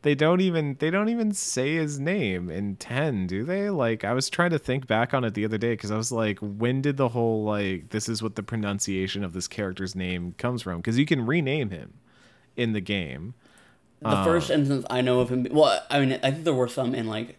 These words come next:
Speaker 2: ads and, like, commercials and shit, but I know that his name is said in Kingdom Hearts one, and it is said Tidus.
Speaker 1: Mm.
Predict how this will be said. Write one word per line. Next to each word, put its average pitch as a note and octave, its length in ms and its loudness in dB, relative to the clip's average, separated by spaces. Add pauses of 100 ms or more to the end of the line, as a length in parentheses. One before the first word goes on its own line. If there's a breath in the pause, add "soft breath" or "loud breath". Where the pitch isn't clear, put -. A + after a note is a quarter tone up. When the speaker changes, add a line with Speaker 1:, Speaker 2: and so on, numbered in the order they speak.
(100)
Speaker 2:
ads A2 420 -4
and, A#2+ 160 -4
like, - 140 -8 (180)
commercials C3 420 -8
and C3+ 120 -2
shit, C#3+ 240 -4
but B2+ 100 -2
I A#2+ 160 2
know A#2+ 180 2
that A#2 120 -4
his A#2+ 120 -10
name A#2 220 0
is A#2 80 -6
said A#2+ 340 -2 (360 loud breath)
in B2+ 80 0
Kingdom B2+ 260 -2
Hearts B2 240 -4
one, D#3+ 400 0 (320)
and C3 100 -4
it B2 60 -2
is A#2 80 -6
said - 220 -4
Tidus. - 400 -12 (680)
Speaker 1:
Mm. D#2+ 260 -10